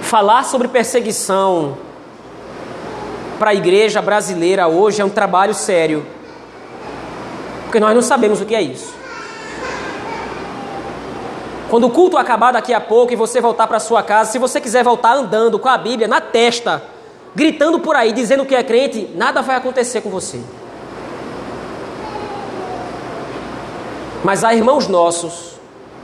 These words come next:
que, se eles sussurrarem o nome de Cristo dentro da sua casa, eles são apedrejados lá mesmo.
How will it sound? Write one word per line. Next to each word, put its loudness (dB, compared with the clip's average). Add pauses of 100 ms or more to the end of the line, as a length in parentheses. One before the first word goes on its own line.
(880)
que, 2
se 4
eles 4
sussurrarem 6
o 4
nome 6
de -4
Cristo -4 (1300)
dentro 6
da 2
sua 4
casa, 0 (1080)
eles 6
são 2
apedrejados 2
lá 0
mesmo. -6